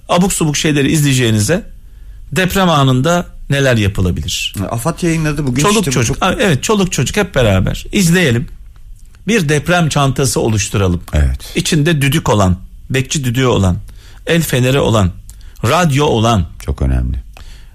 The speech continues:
Speaker 1: kuru gıda ve su olan bir deprem çantası oluşturalım.
Speaker 2: Mümkünse küçük ilk yardım çantaları var. Onlardan da bir
Speaker 1: İlk,
Speaker 2: paketler var.
Speaker 1: ilk anlarda belki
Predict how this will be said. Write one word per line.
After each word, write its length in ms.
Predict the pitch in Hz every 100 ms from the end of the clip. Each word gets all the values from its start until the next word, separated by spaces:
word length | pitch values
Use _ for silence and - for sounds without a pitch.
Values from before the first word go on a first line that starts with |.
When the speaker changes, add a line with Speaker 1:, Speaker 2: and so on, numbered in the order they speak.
| - -
Speaker 1:
kuru 280 | - 180 180
gıda 440 | 143 120 123 180
ve 180 | 143 151 151
su 260 | - -
olan 460 | - 120 120 156 165
bir 320 | 127 - - -
deprem 440 | 143 139 170 147
çantası 760 | - 139 131 139 123 - 147 156
oluşturalım. 720 | 127 117 101 131 107 85 78
Speaker 2:
Mümkünse 600 | 101 92 - 76 - 104 -
küçük 280 | - - -
ilk 180 | 98 -
yardım 300 | 95 85 87
çantaları 560 | - 71 69 69 73 71
var. 120 | 135
Onlardan 540 | 220 220 127 - 82 78
da 80 |
bir 60 | 98
Speaker 1:
İlk, 140 | 214
Speaker 2:
paketler 440 | 220 110 101 104 85
var. 180 | 71 104
Speaker 1:
ilk 220 | 113 -
anlarda 720 | 156 156 151 139 127 107 90 - - - - - - - - -
belki 680 | 170 190 180 170 156 160